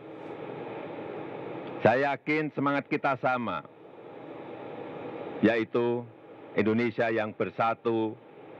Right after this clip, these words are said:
untuk membangun Indonesia yang maju, yang mampu bersanding dengan negara-negara besar lainnya. Membangun Indonesia yang menang menghadapi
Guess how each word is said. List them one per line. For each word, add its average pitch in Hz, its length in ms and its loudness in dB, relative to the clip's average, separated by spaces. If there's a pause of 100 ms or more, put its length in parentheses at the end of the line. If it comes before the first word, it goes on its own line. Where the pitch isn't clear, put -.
(140)
untuk 131 240 6
membangun 120 640 2 (960)
Indonesia 117 800 4 (320)
yang 98 160 6
maju, 120 480 2
yang 101 160 4
mampu 156 400 2
bersanding 104 720 2
dengan 90 400 2 (240)
negara-negara 101 720 2
besar 110 400 2
lainnya. 90 480 0 (1120)
Membangun 127 800 4 (1120)
Indonesia 151 480 4
yang 143 240 0
menang 127 480 -2
menghadapi 110 880 0